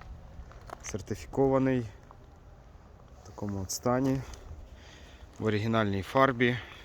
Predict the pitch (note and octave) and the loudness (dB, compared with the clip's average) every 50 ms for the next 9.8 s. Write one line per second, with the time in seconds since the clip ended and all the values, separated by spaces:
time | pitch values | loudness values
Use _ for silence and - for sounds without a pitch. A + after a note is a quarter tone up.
0 | - - - - - - - - - - - - - - - - - - - - | -18 -18 -18 -18 -18 -18 -20 -18 -18 -18 -18 -18 -20 -20 -20 -20 -20 -20 -18 -18
1 | - - - - - - - - - - - C3+ C3 - B2+ A2+ - A#2 - - | -18 -18 -16 -16 -18 -18 -18 -16 -10 -2 2 2 4 4 4 2 2 2 4 6
2 | B2+ A#2+ G#2 A#2 A#2 A2+ A2+ A2 A#2+ A#2 A#2+ A#2+ B2 A#2 - - A#2 A2+ A2+ G2+ | 4 6 6 4 2 4 4 4 4 4 4 4 4 4 4 4 2 0 0 -2
3 | - - - - - - - - - - - - - - - - - - - - | -6 -10 -14 -18 -16 -16 -14 -14 -16 -16 -18 -18 -16 -16 -14 -14 -14 -16 -16 -14
4 | - - - A#2+ A2 G2+ A#2 B2+ A#2+ - A#2+ A2 C3 D3 D#3 D#3+ D3 D3 D3 C#3 | -12 -8 -4 -4 -2 0 0 0 2 2 2 6 8 8 8 8 8 6 4 4
5 | C3+ B2 - - - - - - - - - - - - - - - - - - | 4 0 -6 -14 -16 -18 -18 -18 -16 -16 -16 -14 -12 -12 -12 -12 -14 -12 -6 -2
6 | - - C3+ B2+ B2 A#2+ A2+ - B2+ A#2 A#2 A#2+ A#2+ A#2 A2+ A2 A2 A2+ A2 G#2+ | 2 4 6 6 6 6 4 2 0 0 2 2 2 4 2 2 2 2 2 0
7 | G2+ F2+ - - - - - - - - - - - - - - - - - - | 0 -2 -6 -8 -8 -6 -4 -2 0 0 0 0 0 -4 -2 -2 -2 -2 -2 -2
8 | - - - - - - - - - - - - - - - - - A#2+ A#2 A2 | 0 0 0 0 0 2 2 2 0 2 0 0 0 -2 -2 0 0 2 2 2
9 | A2+ G#2+ - - - B2 B2+ C#3+ D#3+ E3+ F3 F3 D#3 D#3 D3+ | 0 -2 -2 -2 0 2 4 4 6 6 6 4 4 2 2